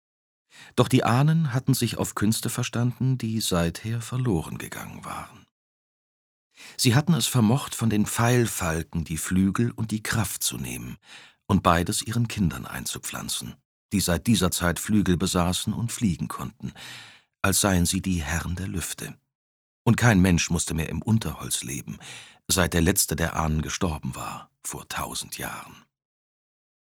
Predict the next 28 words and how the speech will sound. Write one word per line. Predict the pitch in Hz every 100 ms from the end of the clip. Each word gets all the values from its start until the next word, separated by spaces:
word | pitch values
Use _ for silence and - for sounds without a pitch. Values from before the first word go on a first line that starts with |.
| _ _ _ - - -
Dann | 110 120
folgte | 123 120 107
die | 123
Nebelzeit. | 127 92 76 - - - - - - _ _ _ _ _ - -
Silberner | 87 120 139 110 98
Dunst | 113 95 - - -
lag | - 78 -
morgens | 85 80 69 -
über | 67
den | - 65
Wäldern, | 69 64 62 58 - _ _ _ _ -
verdeckte | 101 113 101 98
die | 98 -
Abgründe | - - 90 92 87
der | 85
Schluchten | 82 - 107 - - 101 104
wie | 87
ein | 85 87 -
undurchdringlicher | 139 123 104 - 85 92 87 90 85
Schleier, | - 87 76 65 - - - - - _ _
und | 87 -
die | 78
Wasserfälle | 85 135 156 - 131 131
schrumpften | 123 - 101 107 - 90
zu | -
dünnen, | 71 85 92 113 117 113
dampfenden | - 76 76 71 78 90
Rinnsalen. | 92 80 71 - - - -